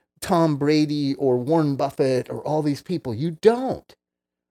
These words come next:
But as long as you focus on them, you're, you're really missing the boat on your life. And I, I, I really just believe somehow we've gotta correct this ship. We've got to start talking about, why do we hate the one percenters?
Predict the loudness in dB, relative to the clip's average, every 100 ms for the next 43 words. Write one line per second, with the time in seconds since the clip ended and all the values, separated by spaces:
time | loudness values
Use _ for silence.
0 | _ 4 6 6 2 2 0 2 2 2
1 | -2 -6 2 4 4 2 4 4 4 2
2 | 4 2 0 2 6 8 8 4 0 _
3 | -8 2 6 6 4 0 -8 -2 2 2
4 | 4 2 4 4 6 6 6 6 4 2
5 | 2 2 -2 -12 _ _ _ _ _ _
6 | -2 0 2 0 0 -2 0 -2 0 0
7 | 2 0 -2 -4 -4 -6 -2 0 2 2
8 | 2 0 _ _ _ _ _ -20 -20 -20
9 | -12 -4 -2 0 -2 -2 0 2 0 -2
10 | -6 -4 -6 -2 0 0 -4 -4 -6 -4
11 | -2 -2 0 -6 -8 -6 -4 -4 -6 -8
12 | 0 0 0 -2 -2 -2 0 2 0 _
13 | _ -4 0 2 2 0 0 -4 -2 -2
14 | -2 -2 0 -2 -4 -4 -2 -4 -4 -8
15 | -14